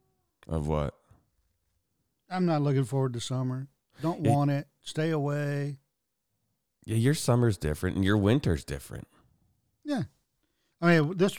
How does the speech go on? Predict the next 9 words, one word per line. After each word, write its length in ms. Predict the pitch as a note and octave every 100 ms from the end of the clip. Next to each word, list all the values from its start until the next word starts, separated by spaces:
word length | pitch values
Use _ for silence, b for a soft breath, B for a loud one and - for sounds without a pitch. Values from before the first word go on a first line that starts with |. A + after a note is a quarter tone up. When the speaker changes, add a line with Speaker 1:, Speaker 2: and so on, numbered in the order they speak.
| F#3+
Speaker 2:
this, 480 | C#3+ D#3+ - - - -
um, 320 | C#3+ C3+ C3
we 100 | D3
had, 320 | E3+ D3+ A#2+ C3
uh, 280 | B2+ A#2+ A2+ _ _ _ _ _ _
almost 340 | E3+ F3 D3 -
eighty 220 | E3+ F#3
degree 300 | E3 D3+ D#3+
temperatures, 640 | - D3 B2+ B2+ C3+ B2+